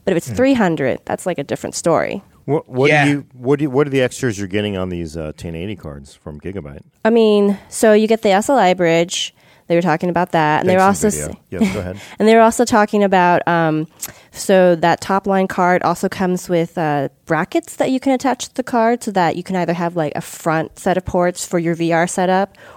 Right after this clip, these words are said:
Speaker 1: or even, like, a dedicated set of back ports for your V R setup, which is, like, a n-, nice little thing to have if that's what you're using the card for.
Speaker 3: E V G A rolled that out in a card a few months back on the nine eighty Ti,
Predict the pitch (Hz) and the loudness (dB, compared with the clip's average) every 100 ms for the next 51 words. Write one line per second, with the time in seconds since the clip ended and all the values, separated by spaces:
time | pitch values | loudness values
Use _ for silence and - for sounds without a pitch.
0 | - 175 175 175 170 160 165 160 151 160 | -2 0 2 0 0 -2 -4 -4 -2 -2
1 | 175 156 - 147 147 143 - 185 180 - | -4 -6 -6 -8 -6 -8 -6 -6 -6 -6
2 | 190 175 180 180 180 185 202 349 370 370 | -6 -4 -2 -2 -2 0 0 0 -2 0
3 | 302 320 208 - 190 180 185 - 170 175 | 0 0 -2 -2 -2 0 0 0 0 0
4 | 180 165 160 139 151 160 156 147 156 160 | 0 -2 -2 -2 -2 -4 -4 -4 -4 -6
5 | - 151 156 151 - - 143 - 143 117 | -8 -8 -6 -8 -8 -4 -4 -4 -4 -4
6 | 165 - _ _ - 196 208 233 170 175 | -6 -12 _ _ -2 0 2 2 2 2
7 | 147 160 160 131 135 135 135 123 139 123 | 4 4 2 0 0 -2 0 0 0 -4
8 | 107 120 120 131 - 127 123 123 - 110 | -6 -2 -2 -2 -2 -2 -2 -4 -4 -2
9 | 127 139 107 113 110 117 120 120 120 113 | 0 -2 -2 -2 -2 -2 0 0 0 -2
10 | 123 107 117 139 | 0 0 0 -2